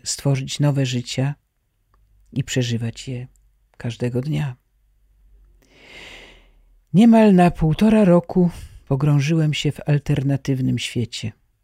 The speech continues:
Zaraz po przebudzeniu zamykałem oczy, aby odegrać poranny rytuał wstawania, jedzenia śniadania, rozmowy z żoną i dziećmi,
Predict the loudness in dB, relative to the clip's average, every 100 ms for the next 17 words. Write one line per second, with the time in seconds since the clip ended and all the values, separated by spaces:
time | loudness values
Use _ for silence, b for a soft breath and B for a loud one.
0 | _ _ _ _ _ -4 0 0 0 -6
1 | -6 -6 -4 -4 -2 -2 -2 -2 -2 -2
2 | -2 -4 -2 -2 -4 -4 -6 -6 -8 -6
3 | -8 _ _ _ _ _ _ _ _ _
4 | _ _ _ _ -8 -6 -4 -6 -10 _
5 | _ _ -6 -2 -2 -2 -6 -8 -12 -18
6 | -20 _ _ _ -4 -2 -2 -2 -4 -6
7 | -8 -8 -6 -6 -10 -12 -10 -8 -6 -6
8 | -6 -8 b b b b -6 -4 -4 -6
9 | -8 -6 -6 -4 -4 -4 -6 -8 b b
10 | b b -6 -4 -4 -4 -6 -8 -6 -4
11 | -4 -6 -4 -6 -6 -6 -6